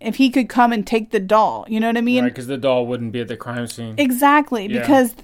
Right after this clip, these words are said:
Speaker 1: I, I'm assuming that they wanted someone to see that the doll was there and think the doll was the child, and then they could say, "Oh, yeah, there was a child in there, and then now it disappeared."
Speaker 2: Yep.
Speaker 1: I don't know. I just can't with this person.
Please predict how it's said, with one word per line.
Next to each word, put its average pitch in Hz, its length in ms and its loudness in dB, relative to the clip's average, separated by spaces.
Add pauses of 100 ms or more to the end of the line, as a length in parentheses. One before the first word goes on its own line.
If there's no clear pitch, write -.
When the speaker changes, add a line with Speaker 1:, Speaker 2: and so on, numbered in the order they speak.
Speaker 1:
I, 254 240 4
I'm 269 160 6
assuming 370 560 0
that 254 180 4
they 247 120 2
wanted 240 380 2
someone 240 300 0
to 214 100 -6
see 262 480 2
that 226 200 0
the 220 80 -2
doll 214 300 4
was 196 200 -2
there 190 560 2
and 208 140 -2
think 226 220 -2
the 220 100 2
doll 202 280 2
was 196 120 -4
the 196 100 -8
child, 190 640 2
and 214 120 0
then 214 140 -2
they 208 180 2
could 208 180 -2
say, 190 380 0 (240)
"Oh, 320 160 6
yeah, 349 320 6
there 277 140 2
was 330 200 4
a 277 60 -2
child 226 440 2
in 202 140 -4
there, 185 640 -4
and 226 240 -2
then 233 180 0
now 208 200 2
it 202 80 -4
disappeared." 196 640 -6 (260)
Speaker 2:
Yep. 143 320 -10
Speaker 1:
I 208 100 -10
don't 190 160 -8
know. 180 240 -6
I 208 120 0
just 202 400 -8
can't 233 300 0
with 226 120 -10
this 226 140 -2
person. 220 580 -6